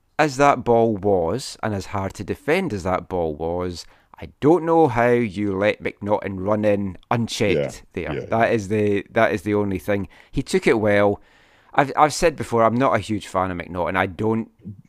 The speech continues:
Speaker 1: I genuinely don't think he's M L S starting quality. But
Speaker 2: Except, but, I mean, yeah, with the situation T F C is in right now, he is for right now, although I think
Speaker 1: Yeah.
Speaker 2: Daniel might, might overtake him.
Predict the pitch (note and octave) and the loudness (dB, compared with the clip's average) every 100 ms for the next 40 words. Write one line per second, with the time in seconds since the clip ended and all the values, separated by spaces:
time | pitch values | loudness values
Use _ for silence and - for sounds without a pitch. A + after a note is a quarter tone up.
0 | _ - G#2 - - F3 E3+ D#3 C#3 - | _ -10 -6 0 2 2 0 0 0 -2
1 | A#2+ A#2+ - A#2 A#2 G#2+ G#2+ - - G2+ | -6 -6 -4 -4 -2 0 -2 -2 -2 0
2 | A2 - G2+ - G2 F#2 - - - _ | 0 -2 -10 -6 -4 -4 -10 -16 -20 _
3 | _ _ _ _ _ _ _ _ _ _ | _ _ _ _ _ _ _ _ _ _
4 | _ _ _ _ - G#2+ - D#3+ A#2 G#2+ | _ _ _ _ -20 -20 -2 2 4 2
5 | G2 _ _ - F#2+ F#2+ F2 F#2 F#2+ F2+ | -4 _ _ -12 -4 0 2 2 0 -2
6 | E2+ - F2 D#2+ D2+ _ - E2 D#2+ - | -4 -4 -4 -4 -6 _ -12 -8 -8 -8
7 | A2 G2 G2 E2+ D2 G2 E2 - B2 E2 | -8 -4 -4 -4 -8 -6 -6 -4 -4 -4
8 | D2+ D2 D2 D2+ D#2 E2 F#2+ F2+ - D#2+ | -6 -6 -6 -8 -6 -2 -2 -4 -6 -4
9 | D#2 D#2+ F#2+ D#2 D2+ D#2 - G2 F#2+ D#2+ | -2 -2 0 0 0 -2 -4 -4 -2 -4
10 | D#2+ E2 D#2 D2+ A#1+ D#2 D2+ - G#2+ F#2 | -6 -12 -10 -10 -6 -6 -4 -2 -4 -4
11 | D#2+ | -10